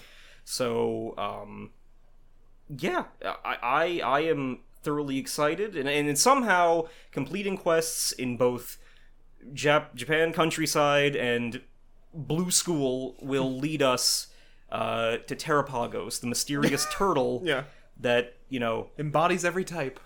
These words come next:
Speaker 1: hides in the, the bottom of Area Zero.
Speaker 2: Perhaps they are the disc.
Speaker 1: If I, if I had to guess, it's gonna be like, we'll gather lore from somewhere in Kitakami, and then gather some lore at the Blueberry Academy,
Speaker 2: Mm-hmm.
Speaker 1: and then, uh, you know,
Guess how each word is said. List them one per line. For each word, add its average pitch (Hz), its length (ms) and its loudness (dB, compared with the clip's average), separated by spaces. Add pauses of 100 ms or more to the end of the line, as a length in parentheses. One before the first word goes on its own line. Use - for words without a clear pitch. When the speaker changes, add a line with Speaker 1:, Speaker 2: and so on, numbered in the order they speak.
(120)
Speaker 1:
hides 135 840 4
in 135 240 -2
the, 127 200 -4
the 131 80 -6
bottom 120 320 2
of 113 80 -4
Area 113 320 -4
Zero. 147 220 -6
Speaker 2:
Perhaps - 380 -2
they 165 200 -4
are 175 140 2
the 147 100 -4
disc. 117 480 -8 (260)
Speaker 1:
If 143 140 2
I, 170 180 10
if 151 200 4
I 180 160 8
had 165 220 4
to 151 40 -2
guess, 139 400 2
it's 127 180 -4
gonna 123 120 -2
be 120 100 -2
like, 117 240 0
we'll 120 300 -8
gather 123 400 2
lore 120 540 0
from 113 520 -6
somewhere 160 720 6
in 127 340 -2
Kitakami, 120 800 0 (300)
and 117 120 -6
then 117 140 -4
gather 120 320 0
some 117 240 -4
lore 117 320 0
at 113 100 -6
the 113 80 -6
Blueberry 113 440 -6
Academy, 110 600 -4
Speaker 2:
Mm-hmm. 143 240 -8
Speaker 1:
and 113 120 -2
then, 110 540 -2
uh, 92 380 -4
you 98 100 -12
know, 76 180 -8